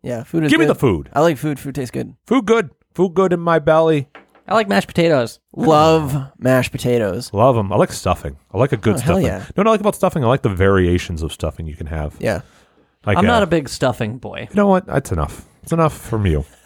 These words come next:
Speaker 2: <laughs> Pillow King.
Speaker 1: <laughs> Yeah,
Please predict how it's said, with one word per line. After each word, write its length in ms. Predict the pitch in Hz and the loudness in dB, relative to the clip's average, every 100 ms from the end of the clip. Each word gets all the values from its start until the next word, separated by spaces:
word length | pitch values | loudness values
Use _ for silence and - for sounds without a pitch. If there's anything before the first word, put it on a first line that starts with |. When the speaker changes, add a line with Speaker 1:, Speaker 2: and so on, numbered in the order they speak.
| - _ - - - | -20 _ -18 -18 -20
Speaker 2:
<laughs> 680 | - _ _ _ _ _ - | -20 _ _ _ _ _ -8
Pillow 260 | - 107 76 | -2 0 0
King. 360 | - 82 76 82 _ _ - - | -4 -6 -6 -10 _ _ -12 -4
Speaker 1:
<laughs> 100 | 127 185 - 214 - - 180 - - - | 0 0 0 0 -2 -4 -6 -10 -14 -4
Yeah, 240 | 208 147 | 0 0